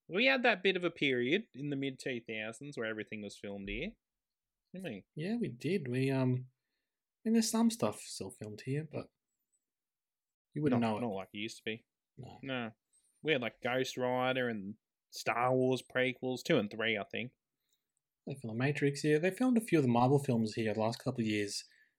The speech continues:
Speaker 2: because we were doing better with covid. Um,
Speaker 1: Mm, okay.
Speaker 2: like Shang-Chi, Thor's.
Speaker 1: Who cares about those, though?
Speaker 2: Good point.
Speaker 1: All right.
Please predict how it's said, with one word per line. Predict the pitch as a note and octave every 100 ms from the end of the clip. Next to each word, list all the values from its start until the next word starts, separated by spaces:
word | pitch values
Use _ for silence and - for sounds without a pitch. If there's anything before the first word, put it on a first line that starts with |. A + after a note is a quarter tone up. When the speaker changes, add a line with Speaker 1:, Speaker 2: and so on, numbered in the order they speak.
| _
Speaker 2:
because | B2 B2 A2
we | A2+ A2
were |
doing | G#2+ G#2+
better | G#2+ G#2
with | F#2+
covid. | - A#2 G2+ G#2 - _ _ _ _ _ _ _ _ _ _ _ -
Um, | G#2+ G#2 E3+ A#3+
Speaker 1:
Mm, | D3+ A#3
okay. | A#3 B2 A2+ - _ _ _ _ _
Speaker 2:
like | G#2 A2+ _ _ _ _
Shang-Chi, | - A#2+ A2 E3 D3+ D3 C#3+ - _ _ _ _ _ _ _ _ _ _ -
Thor's. | C#3 D3+ D3+ D3+ - - _ _ _ _ _ _ _ _ _ _
Speaker 1:
Who | G3+
cares | - D#3 G3
about | D3+ F#2+
those, | F#2+ F#2 -
though? | G2 F#2+ _ _ - B2 A#2+ _ _ _ _ _ _ -
Speaker 2:
Good | B2+
point. | C3 B2+ - _ _ _ _ _ _ _ _ _ _ - - _ _ _ _ _ _ _ _ _ _ _ _ _ _ _ - - - -
Speaker 1:
All | B2+
right. | G2+